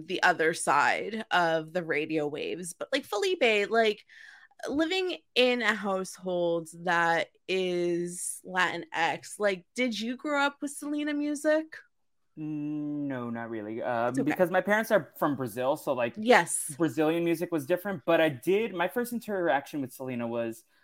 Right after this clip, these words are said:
Speaker 2: um, in the eighth grade. There was a Costa Rica trip that I
Speaker 1: Mm-hmm.
Speaker 2: was not randomly selected for, as well as, like, as I think about it, I'm like,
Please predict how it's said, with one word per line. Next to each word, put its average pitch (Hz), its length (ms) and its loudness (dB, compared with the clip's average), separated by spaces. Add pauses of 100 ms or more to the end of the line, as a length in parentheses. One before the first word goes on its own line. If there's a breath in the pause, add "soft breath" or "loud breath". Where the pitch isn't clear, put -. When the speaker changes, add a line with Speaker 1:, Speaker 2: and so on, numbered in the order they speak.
(140 soft breath)
Speaker 2:
um, 127 340 -2
in 143 100 -4
the 147 140 -4
eighth 156 260 0
grade. 127 500 0 (300)
There 139 100 2
was 131 420 4
a - 40 -16
Costa 156 360 -4
Rica 139 300 -6
trip 117 400 0 (360)
that 123 640 8
I 135 160 6
Speaker 1:
Mm-hmm. 151 80 4
Speaker 2:
was 151 140 -2
not 143 340 2 (180)
randomly 135 520 -2
selected 127 600 -4
for, 120 320 2
as 123 220 0
well 139 200 2
as, 131 80 -4 (100)
like, 147 240 0
as 156 160 4
I 202 80 4
think 156 200 -6
about 131 220 4
it, 131 40 0
I'm 131 80 -2
like, 131 180 -2